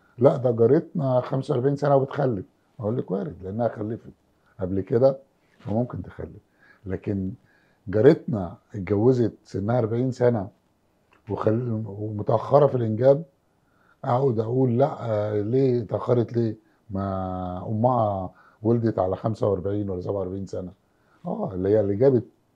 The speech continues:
مرة واثنين وثلاثة وأربعة يجوز إنها تجيب عيل على خ-، تسعة وأربعين سنة، يجوز، لكن ما حملتش خالص،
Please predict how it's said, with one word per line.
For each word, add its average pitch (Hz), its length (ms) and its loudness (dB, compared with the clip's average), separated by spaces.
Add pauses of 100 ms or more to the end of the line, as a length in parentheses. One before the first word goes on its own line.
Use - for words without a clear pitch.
(440)
مرة 104 260 0
واثنين 95 380 -4
وثلاثة 95 500 -4
وأربعة 98 520 -8 (280)
يجوز 107 460 2
إنها 98 240 -4
تجيب 104 320 -8 (260)
عيل 110 320 2
على 98 160 -2
خ-، 127 240 -12
تسعة 117 220 -6
وأربعين 107 280 -2
سنة، 101 220 -10 (540)
يجوز، 101 480 0 (420)
لكن 95 520 -4
ما 135 80 2
حملتش 135 640 0
خالص، 143 520 -2